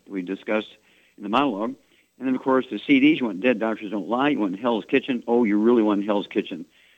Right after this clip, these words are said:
The first half of that is just amazing. And then, of course, A Stick of Butter Day Keeps the Doctor Away.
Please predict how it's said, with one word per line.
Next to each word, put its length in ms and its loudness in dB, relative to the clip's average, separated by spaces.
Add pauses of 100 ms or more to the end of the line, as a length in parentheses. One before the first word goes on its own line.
(100)
The 60 -20
first 260 0
half 220 2
of 80 -8
that 280 -8
is 120 -12
just 300 -10
amazing. 600 -2 (500)
And 180 0
then, 80 2
of 80 -2
course, 400 -2 (480)
A 100 -14
Stick 260 -8
of 100 -2
Butter 200 4
Day 160 0
Keeps 280 -6
the 60 -10
Doctor 340 -4
Away. 260 -12